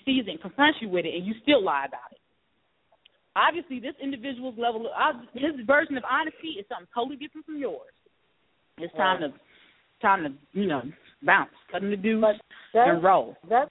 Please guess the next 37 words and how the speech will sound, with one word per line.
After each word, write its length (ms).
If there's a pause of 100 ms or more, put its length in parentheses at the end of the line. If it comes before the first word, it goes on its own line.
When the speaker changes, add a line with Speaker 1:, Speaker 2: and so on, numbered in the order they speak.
(140)
Speaker 2:
why 680
I 140
go 160
back 320
to 80 (120)
saying 480 (480)
honesty 460
in 80
any 300
relationship 720 (100)
starts 280
within. 440 (160)
If 160
you 140
can't 320
be 120
honest 360
with 180
yourself 460
and 160
face 260
your 180
truth 300
and 260 (220)
everything 440
that 160
you 80
gotta 240
deal 220
with, 280
you're 220
absolutely 600
not 480
gonna 160
be 160
honest 300
with 140